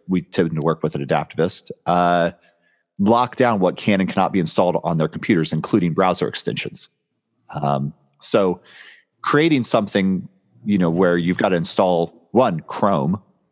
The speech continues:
uh, <laughs> and then two, an extension into Chrome. Um, and it, you know, for, for those of us at home or, you know, we, we work in a, uh, environment that's a bit less controlling,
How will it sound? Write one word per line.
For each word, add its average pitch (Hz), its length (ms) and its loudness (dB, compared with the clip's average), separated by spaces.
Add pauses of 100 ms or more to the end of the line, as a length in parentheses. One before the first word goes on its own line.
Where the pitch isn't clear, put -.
(120)
uh, 87 320 2 (600)
<laughs> - 460 -10
and 113 160 2
then 117 140 2
two, 95 480 2 (220)
an 113 100 2
extension 113 680 0
into 78 200 -4
Chrome. 71 480 -2 (540)
Um, 82 380 0 (220)
and 120 200 0
it, 113 260 0 (160)
you 123 120 2
know, 82 140 0
for, 143 320 0
for 151 100 0
those 135 200 2
of 107 40 -4
us 98 120 -2
at 87 60 -2
home 165 520 2
or, 92 320 0
you 101 120 -2
know, 80 160 0 (140)
we, 85 140 0 (160)
we 95 100 -2
work 90 280 0
in 85 60 0
a, 80 120 2 (220)
uh, 80 240 0
environment 85 340 0
that's - 120 -6
a 87 40 0
bit 87 120 0
less 85 160 -2
controlling, 80 600 -2